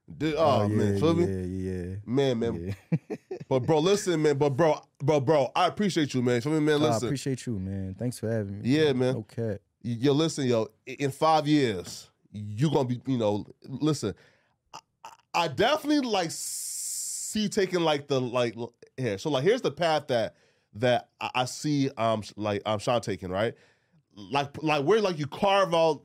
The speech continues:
Speaker 1: like, this, like, you know, like, you know, a diehard core fan base, right?
Speaker 2: Mm-hmm.
Speaker 1: Like, who just rock, like, like, like, like, for example, right? Like, I, I, I, like, much rather be,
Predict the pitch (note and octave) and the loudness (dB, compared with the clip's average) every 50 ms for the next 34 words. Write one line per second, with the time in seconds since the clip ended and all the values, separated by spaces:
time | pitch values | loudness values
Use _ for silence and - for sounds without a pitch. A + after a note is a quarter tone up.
0 | _ - B2+ C3 B2 A2 A2+ D3 D3 C#3+ C#3+ C#3 C#3 - - - - - _ _ | _ -2 -2 -2 0 0 2 4 4 4 4 4 2 -2 -8 -12 -14 -18 _ _
1 | _ _ _ _ _ _ _ _ _ _ _ _ _ _ - E3 D#3+ B2 G2+ G#2+ | _ _ _ _ _ _ _ _ _ _ _ _ _ _ -4 -2 -2 -2 -2 0
2 | D3 D#3 C#3+ C#3 C3 C3 C3 C3 A#2+ G#2 - _ - D3+ C#3+ B2+ B2 A#2+ - - | 2 4 4 4 4 2 2 0 0 -2 -4 _ -2 0 2 2 2 2 0 0
3 | C3+ B2+ A#2+ A2 G#2 F#2+ F2+ - D3+ D#3+ E3+ F3+ F3+ E3+ D#3+ E3+ D#3+ D#3+ D#3+ D#3+ | 0 2 0 0 -4 -4 0 0 2 4 4 4 2 2 2 4 4 6 6 6
4 | D#3 D3+ C#3+ C#3+ - - - - G3+ F#3 F#3 F3 - - D#3+ D3 C#3 B2+ A2 A2 | 4 4 2 0 -6 -12 -2 2 4 4 4 4 2 2 2 2 2 2 0 -2
5 | G2+ F#2 - - G#2+ A2 A#2+ C3+ D3 C#3 A2 G#2+ G#2+ A2+ A2+ A2 A2 - _ _ | -4 -4 -4 -2 0 2 2 2 2 2 0 -2 -4 -4 -4 -4 -6 -8 _ _
6 | _ _ _ - B2 C3 C#3+ D#3 D3 B2 A#2 G2 F#2 F#2 G#2+ C#3+ D#3+ F3+ - - | _ _ _ -2 0 2 2 2 2 2 -2 -4 -4 -2 0 2 2 2 2 0
7 | D3+ D3 C#3 - C#3+ D#3+ - - F3+ E3 D3 C#3 - _ - - F3+ E3+ D#3 C#3+ | 0 -2 -2 -2 -4 -6 -2 0 0 -2 -2 -4 -10 _ -4 -2 0 0 0 -2
8 | - _ - C#3 D#3 D3+ C#3 C3 - - _ - - - D3+ D3 C3+ A#2+ D#3 D3+ | -8 _ -4 -2 0 2 2 0 -2 -6 _ -20 -6 -2 0 0 2 4 4 2
9 | C3+ - A2 G2+ G#2+ G#2+ A2+ A2+ A2+ G#2+ G2+ G2 - _ _ _ _ _ _ _ | 2 2 0 -2 0 0 0 0 0 0 0 -2 -4 _ _ _ _ _ _ _
10 | _ _ _ _ _ _ _ _ _ _ _ _ - - - - _ _ - - | _ _ _ _ _ _ _ _ _ _ _ _ -8 -8 -8 -10 _ _ -18 -18
11 | - - _ _ - - - - F#3 A#3 B3 A3+ F#3 E3 E3 F3+ G3+ F#3+ C3 C3+ | -18 -20 _ _ -12 -8 -4 -2 0 0 2 0 0 2 2 2 2 2 0 0
12 | C#3+ E3 E3 E3 D#3 E3 D#3 C#3+ A2 A#2+ D#3 D3+ D3 C3+ B2 A2+ A2 A2 | 2 2 2 2 2 0 -2 -2 0 0 2 2 4 2 2 0 -2 -4